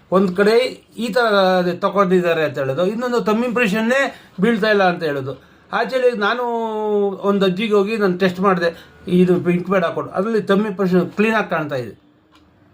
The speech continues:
ಅದಕ್ಕೆ ನಾನು ಅದು ಮತ್ತೆ ಆಧಾರ್ ಕಾರ್ಡ್ಗೆ ಹೋಗ್ಬಿಟ್ಟು ಅಪ್ಡೇಟ್ ಮಾಡಿಸಿ, ಅದು ತಿರ್ಗಿ ಅಪ್ಡೇಟ್ ಮಾಡಿಸಿ, ಇನ್ನೂ ಎರಡು ವರ್ಷ ನೆಟ್ಟಿಗೆ ಒಂದು ವರ್ಷನೂ ಆಗಿಲ್ಲ, ಮತ್ತೆ ತಮ್ಮ ಇಂಪ್ರೆಷನ್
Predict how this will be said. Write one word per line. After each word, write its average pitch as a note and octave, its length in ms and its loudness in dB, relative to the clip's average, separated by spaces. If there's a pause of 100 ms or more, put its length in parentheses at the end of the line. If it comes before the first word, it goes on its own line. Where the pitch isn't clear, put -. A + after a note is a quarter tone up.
(500)
ಅದಕ್ಕೆ G3 260 0
ನಾನು E3 240 0
ಅದು D#3 140 -4
ಮತ್ತೆ F#3+ 340 0
ಆಧಾರ್ F3+ 360 0
ಕಾರ್ಡ್ಗೆ D#3 280 -4
ಹೋಗ್ಬಿಟ್ಟು C#3+ 880 -6 (180)
ಅಪ್ಡೇಟ್ F#3 340 -2
ಮಾಡಿಸಿ, E3 360 -2 (160)
ಅದು F3 160 0
ತಿರ್ಗಿ A#3+ 240 0
ಅಪ್ಡೇಟ್ F3+ 300 0
ಮಾಡಿಸಿ, F#3+ 460 -2 (260)
ಇನ್ನೂ A#3 320 2
ಎರಡು F#3 260 4
ವರ್ಷ F#3 140 -2
ನೆಟ್ಟಿಗೆ F#3 420 -2
ಒಂದು E3 160 0
ವರ್ಷನೂ E3 260 -4
ಆಗಿಲ್ಲ, C#3 260 -4 (400)
ಮತ್ತೆ G#3+ 200 -2
ತಮ್ಮ G3 280 4
ಇಂಪ್ರೆಷನ್ F3 920 0